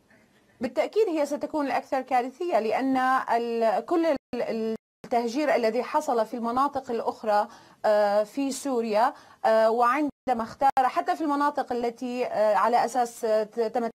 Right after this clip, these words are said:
تسميتها بم-، بمصطلحات، وأن ال-، الأهالي هم من أرادوها، عندما أعطوا الخيار، آه، اختاروا ألا يبقوا في، آه، مناطق يسيطر عليها النظام،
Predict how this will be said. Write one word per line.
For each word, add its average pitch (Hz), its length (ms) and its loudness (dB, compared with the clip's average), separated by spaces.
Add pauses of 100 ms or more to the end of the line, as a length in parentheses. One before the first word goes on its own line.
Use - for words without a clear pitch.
(260)
تسميتها 208 480 -6
بم-، 202 320 -4
بمصطلحات، 208 1000 0 (300)
وأن 226 360 2
ال-، 202 640 -2 (800)
الأهالي 262 880 0
هم 262 320 -2
من 233 160 -2
أرادوها، 294 840 2 (320)
عندما 269 360 2
أعطوا 262 280 2 (260)
الخيار، 262 1000 -2 (260)
آه، 233 160 4
اختاروا 320 520 2
ألا 330 200 2
يبقوا 277 460 -2
في، 254 420 -4
آه، 220 200 2
مناطق 262 420 -2 (100)
يسيطر 240 380 -2
عليها 220 320 0
النظام، 277 460 0